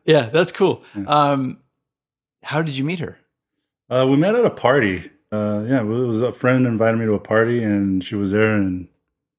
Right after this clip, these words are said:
Speaker 2: struck up conversation and started working together.
Speaker 1: So she's an actress? Uh,
Speaker 2: Yeah,
Speaker 1: okay.
Speaker 2: yeah, she's an actress.
Speaker 1: Okay. She's just like, "I'm a health coach, but I really <laughs> wanna get
Speaker 2: Yeah.
Speaker 1: into the film industry."
Speaker 2: Well, she was, as far as I,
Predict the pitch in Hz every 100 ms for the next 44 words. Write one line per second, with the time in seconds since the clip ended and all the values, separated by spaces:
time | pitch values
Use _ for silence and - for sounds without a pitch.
0 | _ _ - - 104 101 90 104 98 98
1 | 98 95 98 95 92 90 - _ _ _
2 | _ _ _ _ 98 92 107 104 90 90
3 | 87 _ _ - 120 - 123 110 98 101
4 | - 131 123 - - 117 131 107 95 -
5 | 143 92 92 120 101 92 85 90 87 _
6 | - 120 110 185 165 190 170 160 190 165
7 | 202 - 117 101 123 180 269 254 - -
8 | 156 123 196 147 131 139 151 143 127 117
9 | 123 - 117 _ 139 139 143 143 - -
10 | 147 156 147 147 123 110 - - - -
11 | 151 156 143 139